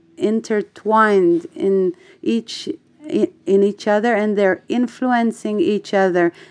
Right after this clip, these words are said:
And we'll see it through the practice, 'cause even when we start with Annamaya, the, the, the, the body, still we, the, the, all the other levels are there, and we'll, ma-,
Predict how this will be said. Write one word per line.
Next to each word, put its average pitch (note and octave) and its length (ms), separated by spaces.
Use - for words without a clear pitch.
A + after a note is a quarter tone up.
And G#3 180
we'll A3 120
see B3+ 300
it A#3+ 140
through A#3 280
the G3 100
practice, A3 540
'cause F#3 340
even A3 360
when A3 240
we G#3+ 100
start G3 420
with F#3 220
Annamaya, F3+ 760
the, E3 300
the, - 240
the, D#3+ 240
the D#3 120
body, G3+ 640
still A#3 480
we, F#3 220
the, E3 360
the, D#3+ 720
all A3 200
the A3+ 220
other A3 360
levels G#3 560
are F3 200
there, G3+ 300
and E3+ 280
we'll, G3 400
ma-, G3 540